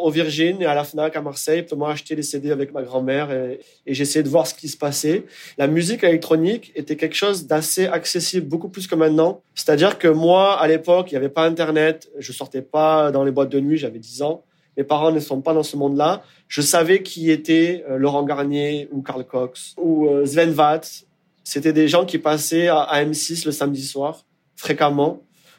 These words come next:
Laurent Garnier avait fait en quatre-vingt-seize ou en quatre-vingt-dix-sept les Victoires de la musique, où il avait fait un, un show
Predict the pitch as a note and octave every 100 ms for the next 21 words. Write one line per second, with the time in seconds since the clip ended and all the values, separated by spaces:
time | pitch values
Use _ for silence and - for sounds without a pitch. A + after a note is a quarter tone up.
0 | - C#3 D3 D#3 D#3 F3 D3+ C#3+ - D#3
1 | D#3+ C3+ C#3+ - D3 C#3+ D3+ C#3+ C#3+ C#3+
2 | C3+ C3 D#3 C#3+ C3 C#3+ C#3+ C#3 C3+ C3+
3 | C3+ D#3+ C3+ B2+ B2+ B2 D3+ C#3 C3 B2+
4 | - C3 B2+ - F#3 A#3